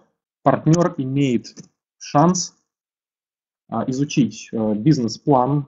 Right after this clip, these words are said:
э, изучить сайт компании, а только поэтому, по-, после этого уже принять решение и зарегистрироваться в компании.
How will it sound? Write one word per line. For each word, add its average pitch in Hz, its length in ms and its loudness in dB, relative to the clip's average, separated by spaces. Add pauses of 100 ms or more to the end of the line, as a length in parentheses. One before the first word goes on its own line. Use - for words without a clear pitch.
э, 110 220 -6
изучить 113 380 -4
сайт 113 320 -2
компании, 151 400 -2
а 123 40 -4
только 139 220 -2
поэтому, 160 400 -2
по-, 139 320 -6
после 151 320 0
этого 143 200 0
уже 120 200 0
принять 117 340 -4
решение 180 400 0
и 151 140 -2
зарегистрироваться 120 880 -2
в 110 320 -6
компании. 104 640 -4